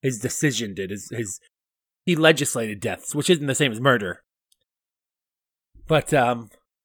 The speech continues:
I mean, if you're gonna pick Cuomo, why not any of these guys in the jail? You know, there's thousands of people, and they're probably a lot less annoying, too.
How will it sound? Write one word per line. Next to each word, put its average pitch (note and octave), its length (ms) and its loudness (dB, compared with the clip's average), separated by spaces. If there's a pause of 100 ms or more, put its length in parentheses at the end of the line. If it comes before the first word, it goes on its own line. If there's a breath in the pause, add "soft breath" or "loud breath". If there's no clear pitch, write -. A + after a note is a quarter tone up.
(320)
I D3 60 -6
mean, D#3 100 2
if C3 80 -2
you're D3 80 -2
gonna D3+ 140 4
pick E3 200 0
Cuomo, B2+ 480 6
why C3+ 140 0
not C3+ 160 2
any B2+ 160 0
of A#2 60 0
these A#2 160 0
guys F2+ 420 -8 (160)
in A#2 140 -4
the G#2+ 60 -6
jail? G#2 420 -2
You B2 100 -4
know, A#2 120 -2
there's A#2 360 -6 (100)
thousands C3 380 8
of G#2+ 80 -6
people, A#2 220 0
and B2 80 -2
they're D3+ 120 6
probably E3+ 260 6
a C3+ 60 4
lot C#3 180 2
less C3+ 180 -2
annoying, A2+ 440 -2
too. G2 260 -4